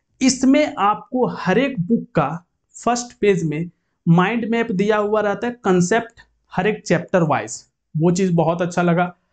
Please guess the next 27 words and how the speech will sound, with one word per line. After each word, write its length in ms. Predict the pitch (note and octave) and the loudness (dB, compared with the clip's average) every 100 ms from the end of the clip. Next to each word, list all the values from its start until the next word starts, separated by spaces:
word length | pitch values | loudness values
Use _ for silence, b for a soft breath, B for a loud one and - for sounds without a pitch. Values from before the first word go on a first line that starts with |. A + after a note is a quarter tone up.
| _ - | _ -4
और 120 | G#3 | -4
सबसे 420 | F3 A3+ - C#4+ | -4 -6 -4 -2
जो 120 | C#4 | 0
बेस्ट 540 | F3+ C3+ D#3 A#3 - - | -2 -2 0 0 -2 -4
चीज 200 | F#3+ E3 | 0 2
लगा 280 | C#3 A2 - _ _ _ - | 2 -4 -12 _ _ _ -2
वो 120 | A#3 | 0
है 100 | C#4+ C#4+ - | 0 -2 -2
टॉपर 400 | F#3+ F#3+ G#3+ B3+ B3+ | -2 0 -2 -2 -2
कॉर्नर। 520 | D3+ D#3+ E3+ E3 - - _ _ - | -2 0 2 2 0 -12 _ _ -4
टॉपर 360 | G#3 G#3+ C#4 C4+ | -2 0 -2 0
कॉर्नर 360 | G#3 F#3+ G#3+ | -2 -2 -4
में 120 | G#3+ F#3+ | -2 0
basically 440 | F3 F3 F3 E3+ | 0 0 0 0
क्या 100 | E3+ | 0
होता 260 | C#3 C3+ D3 | -2 -2 -4
है 100 | F3+ _ - b b b | -6 _ -20 b b b
कि 100 | D#4 - - | -2 0 -2
टॉपर 400 | G#3+ A3 C#4+ C#4 C4+ | -2 -2 -4 -6 -2
के 180 | C4+ C#4+ C#4+ - _ _ - | 0 0 -4 -10 _ _ -2
कैसे 380 | G#3+ A3 D4+ C#4 G#3 | -2 -4 -8 -8 -6
आंसर 340 | G#3+ - B3+ A3 | -4 -2 -2 -2
लिखते 320 | G3+ - A#3 | -4 -2 0
हैं 200 | F3 F3 G#3+ | 0 -2 -6
उसका 260 | - - | -8 -2
हैंड 520 | A3+ - - B3+ C#4 G3 | -2 -2 0 2 2 0
रिटेन 600 | G#3 F3 A#3+ B3+ A#3+ | -2 0 0 0 -2